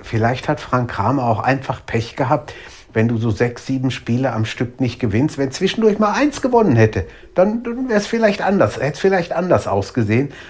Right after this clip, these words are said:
Aber das können wir von hier aus auch immer leicht sagen. Hätte und wenn und aber. Aber ich bin, Marco, mit dir ganz eindeutig auch derselben Meinung.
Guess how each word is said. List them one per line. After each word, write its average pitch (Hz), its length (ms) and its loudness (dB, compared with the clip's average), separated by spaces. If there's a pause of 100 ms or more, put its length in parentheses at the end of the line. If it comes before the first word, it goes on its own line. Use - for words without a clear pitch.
(160)
Aber 120 160 2
das - 200 0 (220)
können - 180 4
wir 294 80 2
von 135 200 0
hier 151 200 4
aus 135 120 -2
auch 123 140 -4
immer 143 260 2
leicht 127 320 4
sagen. 127 420 0 (320)
Hätte 135 280 -4
und 117 220 -4
wenn 139 300 -2 (380)
und 123 160 0
aber. 127 400 2 (240)
Aber 120 180 4
ich - 180 -2
bin, 147 360 2
Marco, 127 320 4
mit 139 240 0
dir 131 160 2
ganz 135 400 0
eindeutig 131 560 0
auch 127 160 -4
derselben 120 420 0
Meinung. 117 420 2